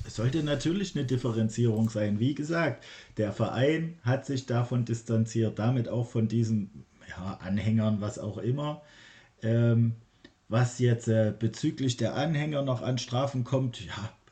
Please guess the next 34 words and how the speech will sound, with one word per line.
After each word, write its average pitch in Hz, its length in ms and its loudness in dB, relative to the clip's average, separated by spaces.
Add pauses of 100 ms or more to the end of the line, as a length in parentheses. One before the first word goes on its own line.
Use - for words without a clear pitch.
(220)
ballert 113 340 0
die 151 100 0
zu, 214 340 0
ne? 127 420 4
Meinetwegen, 139 680 2
dann 110 160 0
sollen 120 220 2
sie 127 120 2
nicht 123 180 0
mehr 131 140 2
ins 127 120 -2
Stadion 139 440 0
für 117 160 -2
so 117 100 -2
eine 117 140 2
blöde 110 340 0
Aktion 117 480 0
oder 107 220 -4
was 113 180 0
weiß 110 180 0
ich. 135 260 -2 (600)
Einfach, 139 500 0 (880)
aber 123 300 2
um 131 200 2
zu 127 160 0
zeigen, 147 680 4 (220)
was 123 400 0
die 123 140 0
Gesinnung 151 680 0
des 107 200 -2
Vereins 185 640 0
ist, 120 300 0
was, 104 320 -6
äh, 104 300 0